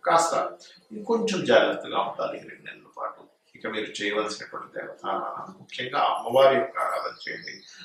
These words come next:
లలితా సహస్రనామాల యొక్క శ్రవణము, పఠనము చేయండి. అందులో ముఖ్యంగా రెండవ స్థానంలో కుజుడు ఉన్నాడు కాబట్టి,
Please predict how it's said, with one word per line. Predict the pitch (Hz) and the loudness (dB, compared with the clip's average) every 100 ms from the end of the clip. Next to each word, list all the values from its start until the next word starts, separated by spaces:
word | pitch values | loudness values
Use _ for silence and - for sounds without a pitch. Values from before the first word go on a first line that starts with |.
| - - - | -20 -6 -2
లలితా | 110 - 151 151 | 0 4 8 8
సహస్రనామాల | - 135 - - - 123 - 117 117 | 6 2 0 -2 0 0 0 0 -2
యొక్క | - - | -4 -8
శ్రవణము, | - - - - 127 127 - | -8 -6 -6 -4 -4 -6 -8
పఠనము | 123 - - - | -8 -10 -16 -16
చేయండి. | - - - | -14 -12 -10
అందులో | - 107 120 | -10 -4 -2
ముఖ్యంగా | 117 - - - - | -2 -8 -16 -6 -6
రెండవ | - - | -6 -8
స్థానంలో | - - - - - | -10 -10 -12 -12 -16
కుజుడు | - - - | -18 -20 -20
ఉన్నాడు | - - - - | -14 -12 -12 -14
కాబట్టి, | - - - | -18 -16 -12